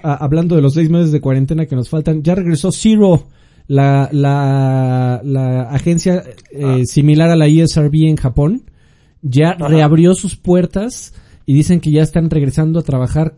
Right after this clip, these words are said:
Speaker 1: eh, con normalidad. Y por ahí leí que había un par de compañías también que ya están comenzando a re-,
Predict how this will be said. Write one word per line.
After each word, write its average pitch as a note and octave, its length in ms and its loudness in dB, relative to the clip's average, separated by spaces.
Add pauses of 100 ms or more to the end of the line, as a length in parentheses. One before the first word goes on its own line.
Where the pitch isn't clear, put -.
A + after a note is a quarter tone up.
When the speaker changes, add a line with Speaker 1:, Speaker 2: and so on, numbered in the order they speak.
(520)
Speaker 1:
eh, B2 260 -2
con B2+ 200 0
normalidad. C3 720 2
Y E3 100 -2
por E3 180 -2
ahí F#3 140 0
leí A3 340 0
que G3 440 -2
había E3 280 0
un F#3 100 -2
par F#3+ 200 -2
de F#3 120 -4
compañías D3+ 460 0
también E3 260 -2
que D#3 140 -2
ya D#3 60 2
están D#3 220 -2
comenzando D3+ 580 -2
a C#3+ 60 0
re-, C3 300 -4